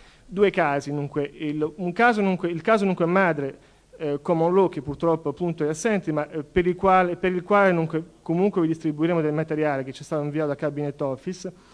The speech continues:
e poi abbiamo, dunque, naturalmente il caso più vicino a noi, quello francese. Due sistemi profondamente diversi, mh, da molti punti di vista, eppure in questi ultimi anni, in questi ultimi vent'anni,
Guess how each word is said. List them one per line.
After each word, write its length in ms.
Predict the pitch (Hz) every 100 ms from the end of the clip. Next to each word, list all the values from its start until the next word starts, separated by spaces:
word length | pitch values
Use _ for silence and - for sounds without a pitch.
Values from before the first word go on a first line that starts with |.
| - _ -
e 160 | 220
poi 220 | 220 220
abbiamo, 320 | 220 180 175 165
dunque, 260 | 160 160
naturalmente 600 | 165 180 175 165 165 151 - _
il 140 | 185 160
caso 260 | 175 175
più 140 | 175 175
vicino 300 | 165 - 165
a 40 |
noi, 180 | 156 156
quello 180 | 156 143
francese. 800 | 143 135 131 123 123 127 - _ _ _ _ - _ _ _ _ _ _ _ _ _ _ _
Due 340 | 202 208 262 - - -
sistemi 480 | - 190 254 247
profondamente 580 | 175 202 214 208 233 214
diversi, 680 | 170 156 143 135 - 143 139 123 -
mh, 260 | - 165 165 160 165 165 160
da 140 | 180
molti 320 | 202 269 226
punti 260 | 190 208 175
di 120 | 165
vista, 340 | 151 139 -
eppure 400 | 190 190 294 254 - - _ _ _
in 120 | - 185
questi 280 | 220 208
ultimi 300 | 254 233 220
anni, 200 | 196 156
in 80 | 147
questi 260 | 180 160 214
ultimi 320 | 226 196 170
vent'anni, 640 | 175 180 180 233 247 247